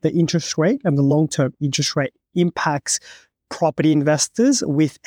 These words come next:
the framework of how to get money, um, the interest rate is the number one driver of serviceability calculations that is not in your control. The interest rate sets the assessment rate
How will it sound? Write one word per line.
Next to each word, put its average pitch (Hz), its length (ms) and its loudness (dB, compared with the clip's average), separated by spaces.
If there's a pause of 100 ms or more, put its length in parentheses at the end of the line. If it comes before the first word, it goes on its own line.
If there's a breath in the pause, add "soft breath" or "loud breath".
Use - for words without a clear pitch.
(380 soft breath)
the 143 120 -4
framework 147 460 0
of 135 140 2
how 147 400 -4
to - 180 0
get 123 360 -2
money, 131 420 0 (360 loud breath)
um, 135 200 0 (500 loud breath)
the 170 160 0
interest 226 300 0
rate 262 180 -2 (100)
is 175 180 2
the 165 120 0
number 170 560 2
one 165 520 2
driver 143 640 0 (220)
of 139 240 2
serviceability 147 1000 0
calculations 139 840 0
that 151 300 -2
is 160 160 0
not 160 420 2 (100)
in 147 160 4
your 135 200 4
control. - 580 -4 (540 loud breath)
The 165 100 4
interest - 240 -2
rate 220 180 0
sets - 460 -2 (300 soft breath)
the 160 280 2
assessment 196 800 -2
rate 143 400 0